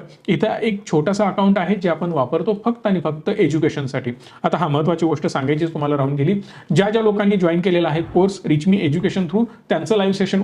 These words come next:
उद्या होणार आहे आणि ज्यांनी ऑनलाइन वेबसाइट through log in केलेलं आहे Zoom through, तर त्यांचा लाईव्ह सेशन आज होणार आहे संध्याकाळी सहा ते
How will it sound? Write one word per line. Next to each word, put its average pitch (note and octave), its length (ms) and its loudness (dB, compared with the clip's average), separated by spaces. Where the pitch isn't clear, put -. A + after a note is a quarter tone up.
उद्या E3 200 4
होणार F#3 260 2
आहे G3+ 200 0
आणि A3 160 2
ज्यांनी G3 320 2
ऑनलाइन G3 600 2
वेबसाइट G3 440 2
through A#3+ 320 4
log F3+ 180 4
in G3+ 100 8
केलेलं F3+ 320 4
आहे F#3 180 0
Zoom D#3+ 260 2
through, G#3+ 280 2
तर A3 120 2
त्यांचा G3+ 380 0
लाईव्ह F#3+ 200 0
सेशन E3+ 340 -2
आज D#3 300 0
होणार C3+ 320 0
आहे E3+ 420 -4
संध्याकाळी G3+ 540 2
सहा D#3 240 -2
ते F#3 320 -2